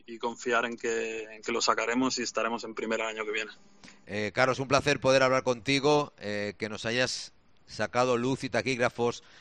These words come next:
Speaker 2: a una situación que, que, bueno, que hemos conocido, pues, cómo funciona todo este tema y que espero que, que simplemente haya sido, pues, entre comillas, un malentendido lo del, lo del club y que esa investigación haya sido algún error,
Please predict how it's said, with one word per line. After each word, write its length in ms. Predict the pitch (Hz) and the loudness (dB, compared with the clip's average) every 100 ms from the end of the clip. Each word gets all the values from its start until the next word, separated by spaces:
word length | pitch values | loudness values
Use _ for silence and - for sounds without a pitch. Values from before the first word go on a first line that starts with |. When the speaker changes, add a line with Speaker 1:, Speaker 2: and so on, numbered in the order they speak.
| - - | -20 -8
Speaker 2:
a 80 | 104 | -4
una 180 | 120 127 | -2 -2
situación 680 | 127 123 120 127 131 135 131 | -2 -2 0 2 2 2 -4
que, 260 | 117 113 107 | -2 0 0
que, 100 | 107 | -2
bueno, 180 | 131 123 | -2 -2
que 60 | |
hemos 160 | 117 110 | -2 -4
conocido, 420 | 120 107 120 120 | -6 -4 -2 -2
pues, 140 | 113 | -4
cómo 200 | - 123 | -4 -6
funciona 420 | 120 113 120 117 107 | -6 -6 -2 -2 0
todo 220 | 117 113 | 0 0
este 200 | - 110 | -2 0
tema 320 | 131 139 151 | 0 2 0
y 40 | |
que 100 | 131 | 0
espero 340 | 98 - 107 107 | -4 -2 -2 0
que, 240 | 117 107 - - - - - | 2 2 -2 -18 -20 -18 -10
que 100 | 117 | -6
simplemente 580 | 123 120 123 123 113 | -4 0 2 2 2
haya 180 | 127 123 | 4 4
sido, 380 | - 123 120 117 | 2 0 2 2
pues, 360 | 107 104 - - - - | 0 -4 -6 -14 -20 -18
entre 300 | 98 95 104 | -14 -6 -4
comillas, 460 | 107 123 127 120 | -2 0 2 0
un 100 | 120 | 0
malentendido 720 | 120 120 117 120 120 127 123 123 | 0 0 0 -2 0 0 2 2
lo 120 | 117 | 0
del, 480 | 110 107 104 98 95 | 0 -2 -4 -6 -6
lo 100 | 104 | -4
del 180 | 104 | -6
club 320 | - 135 156 160 - - - - - | -2 0 2 0 -10 -20 -20 -20 -12
y 140 | 107 | -6
que 260 | - 110 104 | -2 0 0
esa 160 | 107 | -2
investigación 540 | 107 113 110 107 120 117 | -2 -2 0 0 0 0
haya 120 | 113 | 0
sido 300 | - 120 110 | 0 0 2
algún 320 | 107 104 117 | 0 0 -2
error, 420 | 110 110 113 101 | 0 2 0 0